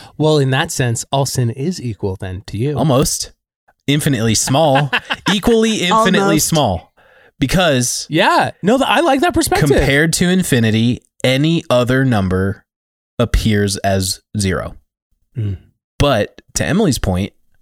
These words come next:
Speaker 2: the, the real call is to begin creating that heaven on earth now and don't just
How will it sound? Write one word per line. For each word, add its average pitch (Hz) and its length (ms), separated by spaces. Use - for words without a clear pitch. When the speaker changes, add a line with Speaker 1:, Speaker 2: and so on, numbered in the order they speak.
Speaker 2:
the, 113 320
the 117 140
real 143 420
call 117 720
is 117 300
to 113 320
begin 110 640
creating 104 580
that 98 160
heaven 98 260
on 95 160
earth 92 280
now 87 580
and 95 240
don't 98 280
just - 480